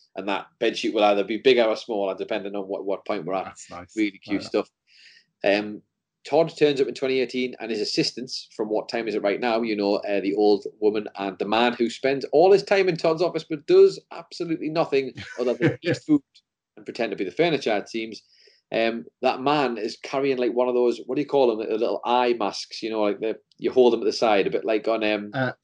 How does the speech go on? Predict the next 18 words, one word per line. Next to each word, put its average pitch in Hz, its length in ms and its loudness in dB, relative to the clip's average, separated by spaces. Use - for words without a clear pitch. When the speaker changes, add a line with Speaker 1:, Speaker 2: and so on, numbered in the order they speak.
Speaker 2:
a 139 80 -2
monocle. 139 360 2
Speaker 1:
Eyes 117 180 4
Wide - 160 -12
Shut. - 380 -2
No, 147 120 2
no, 151 120 4
like, 120 140 4
Eyes 123 240 0
Wide 123 220 0
Shut, - 140 -6
you 123 80 -6
know, 127 60 -2
like, 120 160 2
the 120 60 0
little 113 200 0
Speaker 2:
Oh. 269 60 0
Speaker 1:
party. - 180 0